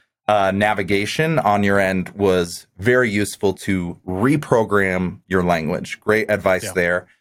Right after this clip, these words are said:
Speaker 1: Uh, and then to simplify your measuring process to a
Speaker 2: Yeah.
Speaker 1: binary level of <laughs> literally zero, ones, and twos, um, is such a brilliant way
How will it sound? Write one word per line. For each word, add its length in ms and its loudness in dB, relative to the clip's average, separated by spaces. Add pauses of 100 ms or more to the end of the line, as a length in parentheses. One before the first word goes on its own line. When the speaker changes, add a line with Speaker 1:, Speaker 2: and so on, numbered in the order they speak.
(240)
Speaker 1:
Uh, 180 0
and 120 0
then 160 2
to 120 -2
simplify 1300 0 (480)
your 760 2 (480)
measuring 920 2
process 840 -2 (440)
to 200 2
a 40 2
Speaker 2:
Yeah. 100 -2
Speaker 1:
binary 600 0
level 540 0 (360)
of 440 2 (120)
<laughs> 220 -2
literally 500 4
zero, 380 4
ones, 380 2 (120)
and 160 0
twos, 560 -2 (480)
um, 500 2 (300)
is 320 2 (280)
such 320 2
a 80 2
brilliant 560 0
way 540 0